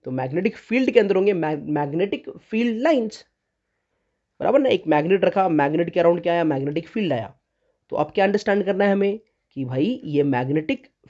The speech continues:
field जो है, इसके अंदर भी तो कुछ होंगे, तो उसके अंदर क्या होते हैं बच्चा? magnetic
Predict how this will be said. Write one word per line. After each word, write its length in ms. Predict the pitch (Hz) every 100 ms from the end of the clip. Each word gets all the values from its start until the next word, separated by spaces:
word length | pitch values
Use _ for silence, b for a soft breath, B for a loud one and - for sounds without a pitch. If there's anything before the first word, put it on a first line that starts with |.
| _ -
field 280 | 165 240 240
जो 140 | 180
है, 180 | 143 139
इसके 400 | - - - 240
अंदर 300 | - 185 226
भी 100 | 247
तो 80 | 233
कुछ 220 | 233 -
होंगे, 400 | 233 277 226 - _ _ _ _ -
तो 140 | -
उसके 260 | 139 135 220
अंदर 200 | 214 208
क्या 140 | 208
होते 280 | 202 196 202
हैं 100 | 202
बच्चा? 360 | 185 - 202 240 _ _ -
magnetic 540 | 123 139 156 180 202